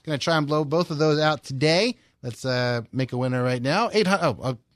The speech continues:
gave you the number. Eight hundred five sixty nine three four five. Eight hundred five sixty W F I L.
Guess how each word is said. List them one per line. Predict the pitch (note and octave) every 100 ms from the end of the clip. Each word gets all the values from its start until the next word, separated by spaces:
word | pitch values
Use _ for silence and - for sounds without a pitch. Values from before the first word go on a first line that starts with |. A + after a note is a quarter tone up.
| A2+
gave | A#2+
you | A2
the |
number. | A#2 G2+ -
Eight | G#3
hundred | F#3+ E3+ D#3 -
five | E3 F#3 -
sixty | G#3+ - C#3+ C3+ _ _ -
nine | B2 D#3+ F#3+
three | - F3 F3+
four | - D#3+ D3+
five. | - B3 C#4+ A3
Eight | F#3+ D#3
hundred | F3 D3+ G#2+ F#2+ _
five | - C#3 C3+ -
sixty | F3 - B2 A2+ _ _ -
W | C3+ A#2+ A2 G#2+
F | A2+ -
I | A2 G#2+
L. | A#2+ G#2+ -